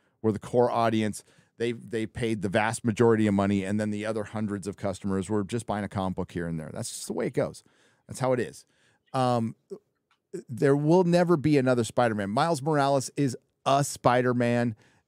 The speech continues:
Uh, the worst thing they could have done to Miles Morales is give him the name of Spider-Man and make him a derivative character. He is Black Spider-Man.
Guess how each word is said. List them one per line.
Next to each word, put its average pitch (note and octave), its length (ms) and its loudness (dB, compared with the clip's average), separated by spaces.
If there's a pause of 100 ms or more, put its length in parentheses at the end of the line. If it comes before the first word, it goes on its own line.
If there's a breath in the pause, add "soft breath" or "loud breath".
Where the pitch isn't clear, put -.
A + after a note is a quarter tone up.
Uh, A#2+ 200 0
the A#2+ 120 -2
worst D#3+ 320 0
thing G3 140 2
they F#3+ 120 2
could F3 140 0
have C#3+ 120 0
done C#3 160 4
to C3+ 80 2
Miles A#2+ 260 2
Morales A2 520 0
is A#2+ 160 0
give A2+ 220 0
him B2+ 140 2
the C3 80 2
name G#2 300 2
of G2 100 -4
Spider-Man G2+ 760 0 (500)
and A2+ 200 0
make A2+ 200 2
him B2+ 100 2
a A#2+ 60 4
derivative A2+ 500 0
character. C#3+ 560 -2
He F#3 300 -4
is D#3+ 240 0
Black D3 440 2
Spider-Man. A2+ 580 0